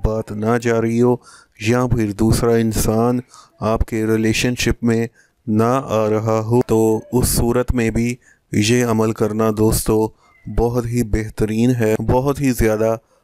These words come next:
फ़ायदेमंद साबित होता है। तो जो दोस्त इस अमल को करना चाहते हैं उनको मुझसे इस अमल की इजाज़त लेनी होगी। इस अमल की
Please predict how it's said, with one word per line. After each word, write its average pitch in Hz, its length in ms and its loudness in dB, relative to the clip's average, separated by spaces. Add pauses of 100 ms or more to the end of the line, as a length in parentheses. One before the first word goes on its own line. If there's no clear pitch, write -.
(100)
फ़ायदेमंद 120 640 0
साबित 107 320 0
होता 107 260 0
है। 101 160 -6 (320)
तो 113 120 2
जो 117 220 2
दोस्त 117 280 2
इस 117 180 -2
अमल 113 220 0
को 117 200 0
करना 113 400 -2
चाहते 113 400 -2
हैं 110 240 -4 (400)
उनको 127 360 0
मुझसे 127 520 0
इस 127 280 -2
अमल 117 240 0
की 117 140 -6 (140)
इजाज़त 107 400 0
लेनी 127 240 0
होगी। 127 400 0 (460)
इस 135 220 0 (120)
अमल 131 300 0
की 107 240 -2